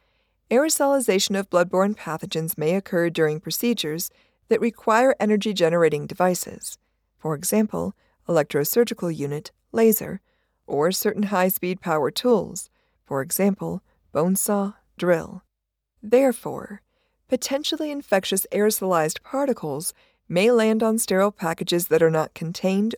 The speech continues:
or covered in the O R. There also is evidence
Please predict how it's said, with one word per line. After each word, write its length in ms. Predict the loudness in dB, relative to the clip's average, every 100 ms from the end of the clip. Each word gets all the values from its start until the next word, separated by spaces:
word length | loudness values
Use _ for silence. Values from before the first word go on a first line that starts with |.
| -2
or 140 | -2
covered 420 | 0 -2 0 -2 -2
in 100 | -2
the 160 | 0
O 140 | 0 2
R. 400 | 0 -2 -12 -20 _ _ _ _
There 160 | 2 4
also 400 | 2 2 4 4
is 160 | 4 4
evidence 600 | 0 2 0 0 -4 -8